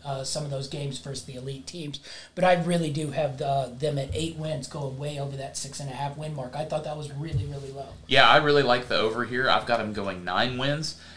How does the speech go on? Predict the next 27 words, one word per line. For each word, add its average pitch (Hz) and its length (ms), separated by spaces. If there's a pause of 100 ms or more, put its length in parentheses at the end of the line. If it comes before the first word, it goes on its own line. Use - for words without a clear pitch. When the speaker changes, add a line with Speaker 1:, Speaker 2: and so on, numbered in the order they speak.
(120)
Speaker 2:
uh, 98 360
nine 104 220
and 139 120
three, 139 320
and 101 160
two 139 200
of 131 40
those 101 180
losses 98 300
being 95 260
non-conference. 101 680
So 92 160
I've 95 120
got 113 160
'em - 80
Speaker 1:
Yeah. - 60
Speaker 2:
only 95 140
one 101 320
loss 101 320
in 98 100
the 87 60
mac, 95 320 (380)
which 104 160
is 101 100
why 107 200
I - 20
also 107 460